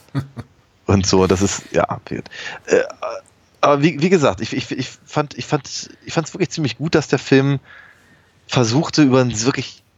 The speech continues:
Speaker 2: den, den, den, den, den Mai-, oder den, den längst möglichen Zeitpunkt,
Speaker 1: Ja.
Speaker 2: äh, trotzdem immer noch eine, noch eine, noch eine Story innerhalb des eigenen Rahmens zu erzählen.
Speaker 1: Ja.
Speaker 2: Ja, wie halt, irg-, irgendwann verlässt's ihn dann auch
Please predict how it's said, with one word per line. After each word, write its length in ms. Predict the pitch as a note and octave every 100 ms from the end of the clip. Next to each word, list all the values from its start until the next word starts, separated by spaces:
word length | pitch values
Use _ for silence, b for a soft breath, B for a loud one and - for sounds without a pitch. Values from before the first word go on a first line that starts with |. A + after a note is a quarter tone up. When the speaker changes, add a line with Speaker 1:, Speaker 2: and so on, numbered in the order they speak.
| _ _
Speaker 2:
den, 200 | A2+ C#3
den, 220 | C3+ C#3 B2+
den, 240 | C3+ A2+
den, 300 | C3 B2+ A2
den 200 | B2 B2
Mai-, 220 | A#2 C3+
oder 120 | A#2
den, 320 | A2+ A2 G#2 F#2+
den 120 | A2
längst 500 | G#2 B2 G#3 - -
möglichen 840 | B2+ B2+ D#3 - D3+ D3+ C#3 C#3 C3+ b b b b b
Zeitpunkt, 760 | - A#2+ A#2+ - F#2 F#2+ A#2 - b
Speaker 1:
Ja. 320 | B2+ B2+ A#2+ A2
Speaker 2:
äh, 260 | A#2 A2+ A#2 -
trotzdem 540 | - D3+ - D#3 D3
immer 220 | C3+ D3+
noch 160 | C#3+ C3
eine, 320 | C3+ C3 C3
noch 220 | A2+ B2 B2+
eine, 300 | B2 A#2+ A2
noch 100 | A#2
eine 140 | A#2+
Story 440 | A#2 - A#2+ C3 C#3
innerhalb 360 | A#2+ B2 B2 B2
des 120 | A2
eigenen 320 | G2+ A#2 A2+
Rahmens 540 | G2+ F#2+ G#2 A2+ - -
zu 160 | -
erzählen. 480 | F2 - - C#2+ E2+ B B B
Speaker 1:
Ja. 260 | B2 G#2+ -
Speaker 2:
Ja, 100 | B2+ -
wie 120 | - B2
halt, 160 | A2+
irg-, 200 | C#3+ F3 -
irgendwann 380 | E3 F#3 F3 D#3
verlässt's 680 | - C3+ A#2+ D#3 - - -
ihn 180 | F#2+ F2+
dann 160 | F2
auch 440 | - E2+ C#3 -